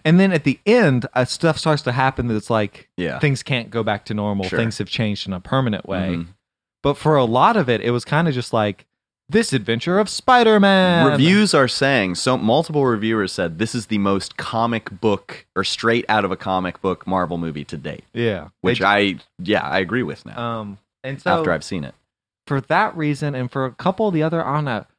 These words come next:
Speaker 1: this has been, this is another thing, which I've, I said this on the podcast a million times.
Speaker 2: A million, you said.
Speaker 1: Uh, is that the beginning is always <laughs> rushed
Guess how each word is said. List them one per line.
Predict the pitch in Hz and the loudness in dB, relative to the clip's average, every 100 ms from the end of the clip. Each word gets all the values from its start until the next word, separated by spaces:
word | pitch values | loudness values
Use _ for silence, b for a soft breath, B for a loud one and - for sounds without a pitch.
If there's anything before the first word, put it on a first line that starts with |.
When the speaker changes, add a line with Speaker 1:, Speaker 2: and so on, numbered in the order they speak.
| _ _ 131 117 - | _ _ -12 -10 -8
Speaker 1:
this | 117 147 147 | 0 2 2
has | 143 - | -4 -2
been, | 139 127 120 113 - _ - | 0 0 0 -2 -6 _ -4
this | 120 135 | -2 0
is | 127 | 0
another | 120 120 123 113 | 2 4 4 4
thing, | 113 104 | 2 2
which | 95 - | 0 0
I've, | 101 - | -2 0
I | 98 | -4
said | 101 110 101 | -2 -2 -2
this | 101 | -2
on | 98 | 0
the | 95 | -2
podcast | - 92 - 90 - 98 | 0 -2 -2 -4 -4 0
a | |
million | 98 98 95 90 | 2 4 2 0
times. | 92 85 76 82 | -2 -4 -2 -4
Speaker 2:
A | 101 | -2
million, | 104 113 104 82 71 | 0 0 0 -4 -6
you | 71 | -6
said. | - 113 | 0 2
Speaker 1:
Uh, | 107 104 | 4 2
is | 117 - | 0 0
that | 127 - _ 117 | -2 -2 _ -4
the | 107 | -2
beginning | 117 131 143 139 110 127 - - _ _ _ _ _ _ - | 0 2 2 4 2 0 -4 -20 _ _ _ _ _ _ -8
is | - 104 95 | -2 -2 0
always | 110 123 131 | 2 4 2
<laughs> | 117 123 | 2 2
rushed | 110 - - | 2 0 -6